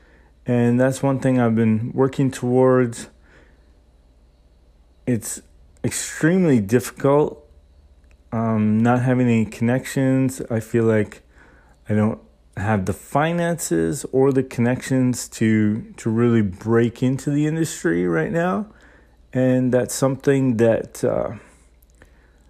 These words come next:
I know I built it up in my, my own head, and something I really need to, uh, to push myself towards is really putting myself out there, making those,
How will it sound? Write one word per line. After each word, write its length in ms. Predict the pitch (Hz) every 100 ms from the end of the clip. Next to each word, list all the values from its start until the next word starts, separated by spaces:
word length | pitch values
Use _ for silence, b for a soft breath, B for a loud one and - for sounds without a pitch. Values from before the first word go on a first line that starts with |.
| b 123
I 100 | 123
know 480 | 123 127 123 123 -
I 120 | 117
built 400 | 101 123 127 131
it 80 | 120
up 220 | 120 120
in 80 | 107
my, 320 | 101 101 104
my 260 | 117 110 110
own 220 | 113 117
head, 580 | 110 123 131 143 135 -
and 480 | 120 117 113 107 104 b b b b
something 440 | - 127 127 139 123
I 80 |
really 420 | 110 104 110 110 110
need 260 | 110 98
to, 460 | - 110 104 101 113
uh, 240 | - - -
to 100 | -
push 440 | 101 - 131 - -
myself 760 | 117 - 113 107 110 - - - _ b b b b b b
towards 840 | - 110 101 113 123 117 104 92
is 200 | 104 98
really 680 | 107 117 113 107 104 113 143 _ _ _ 110 107 _ _ -
putting 320 | - 147 143
myself 540 | 123 110 - 110 104
out 240 | 113 110 -
there, 180 | 107 104
making 440 | 110 110 - 110
those, 360 | 104 98 -